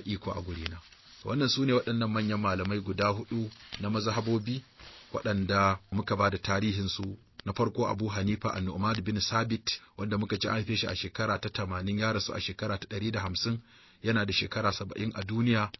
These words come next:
Tsakaninmu da shi yau shekara dubu ɗaya da ɗari biyu da saba'in da tara,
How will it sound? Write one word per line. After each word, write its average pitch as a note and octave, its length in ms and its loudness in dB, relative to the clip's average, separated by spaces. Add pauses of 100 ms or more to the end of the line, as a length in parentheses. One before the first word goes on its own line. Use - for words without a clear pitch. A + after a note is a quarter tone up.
(300)
Tsakaninmu C3+ 600 6
da G#2+ 80 2
shi A#2 160 2
yau A2 100 2
shekara G2+ 440 0
dubu G2+ 300 -2
ɗaya G#2+ 180 -2
da F#2 60 -8 (120)
ɗari G2 200 -2
biyu A2 180 -2
da G2+ 100 -2
saba'in F#2+ 400 -4
da F#2 80 0
tara, - 300 -8